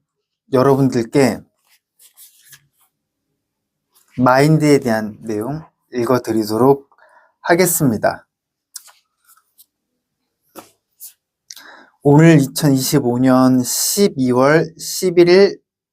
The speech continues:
목요일입니다. 내일이면 금요일이네요. 항상 말씀드리는 거지만 시간이 참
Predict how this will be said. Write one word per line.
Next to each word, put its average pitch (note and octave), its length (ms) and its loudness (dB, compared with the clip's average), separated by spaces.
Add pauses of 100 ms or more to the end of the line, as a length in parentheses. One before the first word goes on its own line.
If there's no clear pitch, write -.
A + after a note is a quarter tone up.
(360)
목요일입니다. B2+ 1000 0 (1080)
내일이면 D3+ 960 2 (240)
금요일이네요. C3+ 840 -2 (1400)
항상 G3+ 800 2
말씀드리는 C#3 720 2
거지만 A#2+ 680 0 (720)
시간이 F3 460 0
참 D#3+ 560 0